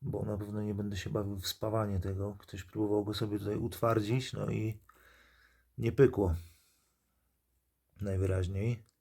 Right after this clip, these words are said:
O rany. Test, test nie zapowiada się,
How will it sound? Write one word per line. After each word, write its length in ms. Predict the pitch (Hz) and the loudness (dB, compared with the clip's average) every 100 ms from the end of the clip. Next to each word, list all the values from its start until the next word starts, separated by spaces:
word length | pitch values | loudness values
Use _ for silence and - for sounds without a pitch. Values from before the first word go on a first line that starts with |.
| _ _ _ _ _ _ _ _ _ _ _ _ _ _ _ _ _ _ _ _ | _ _ _ _ _ _ _ _ _ _ _ _ _ _ _ _ _ _ _ _
O 540 | 127 147 143 139 143 143 | 6 10 10 8 6 6
rany. 600 | 107 107 104 107 101 82 - - - - | 4 2 2 0 0 -2 -2 -2 -4 0
Test, 480 | 131 135 - - - - _ _ _ _ _ _ _ 110 107 107 85 | 2 2 0 -8 -8 -16 _ _ _ _ _ _ _ -6 -4 -4 -6
test 360 | - 135 135 - | -2 -2 -2 -4
nie 320 | 113 117 123 120 117 113 113 | 2 6 8 6 4 2 0
zapowiada 680 | 110 110 117 113 117 107 | 2 2 4 6 6 4
się, 320 | 95 - 107 | 2 2 2